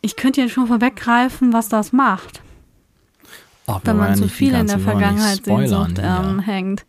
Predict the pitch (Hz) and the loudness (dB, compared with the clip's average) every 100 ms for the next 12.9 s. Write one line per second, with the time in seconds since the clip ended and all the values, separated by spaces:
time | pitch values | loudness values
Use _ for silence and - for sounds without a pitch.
0 | _ _ _ _ _ _ 190 190 202 214 | _ _ _ _ _ _ -6 -4 -4 -6
1 | 208 208 196 214 302 180 202 - 220 208 | -6 -6 -4 -4 -6 -16 -14 -10 -8 -8
2 | 202 214 202 226 - - 180 196 - 190 | -6 -6 -4 -6 -8 -12 -10 -10 -8 -6
3 | 180 190 196 233 247 _ 98 - - 117 | -6 -8 -6 -6 -8 _ -6 -6 -8 -6
4 | 113 113 107 92 82 98 - - _ _ | -4 -4 -4 -6 -8 -10 -18 -20 _ _
5 | _ _ 196 196 - - _ - 220 214 | _ _ -4 -4 -8 -20 _ -4 -4 -2
6 | 262 254 262 - _ _ _ _ _ - | -2 -2 -4 -12 _ _ _ _ _ -10
7 | 185 214 226 226 240 240 220 - 208 196 | -4 0 0 0 -4 -4 -6 -2 -2 -2
8 | - 220 233 311 - _ _ _ _ _ | -2 -2 0 -2 -4 _ _ _ _ _
9 | _ - - 269 254 269 269 - 277 294 | _ -20 -6 -2 0 -2 -4 -2 0 2
10 | 294 339 - _ _ _ 233 247 254 220 | 2 2 -4 _ _ _ -2 -2 -2 -6
11 | 202 220 - 208 202 202 190 190 - 254 | -10 -8 -6 -6 -4 -2 -2 -4 -2 -2
12 | 262 220 202 196 196 220 254 262 277 | 0 0 0 0 -2 0 2 2 2